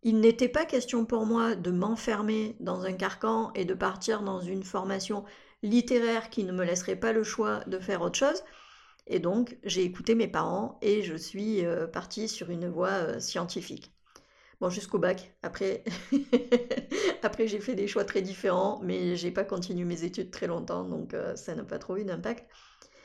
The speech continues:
Mais, mais voilà, dès, dès qu'on est jeune, en fait, les, les rêves que nos parents ont pour nous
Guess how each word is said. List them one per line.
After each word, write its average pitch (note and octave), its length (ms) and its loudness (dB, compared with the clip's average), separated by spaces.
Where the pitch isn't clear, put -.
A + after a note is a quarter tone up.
Mais, G#3 640 6
mais A3 160 6
voilà, B3 400 4
dès, C4+ 400 6
dès G3+ 220 2
qu'on D#4+ 260 2
est G3 120 2
jeune, G#3 360 2
en E3+ 120 -2
fait, E3+ 380 -6
les, F#3+ 840 6
les G#3 180 4
rêves B3+ 380 2
que - 80 0
nos G3 160 2
parents A3+ 480 2
ont G#3 180 0
pour G3 260 -4
nous C4+ 220 0